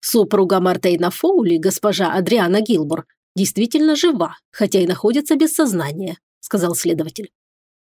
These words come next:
«Но кто же из этих странных личностей является убийцей Рида?» «Спросите старшего», посоветовал Ниал. Бывшие прихвостни Горма сильно изменились.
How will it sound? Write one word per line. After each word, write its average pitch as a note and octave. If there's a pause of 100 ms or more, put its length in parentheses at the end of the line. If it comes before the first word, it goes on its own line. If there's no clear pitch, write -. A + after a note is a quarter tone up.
«Но G#3
кто F#3+
же F3+
из E3
этих F3+
странных F3+
личностей F#3
является G3+
убийцей G#3+
Рида?» F#3 (1160)
«Спросите A#3+
старшего», E3 (200)
посоветовал E3+
Ниал. E3+ (1300)
Бывшие G#3
прихвостни G3+
Горма F#3
сильно F#3+
изменились. F#3+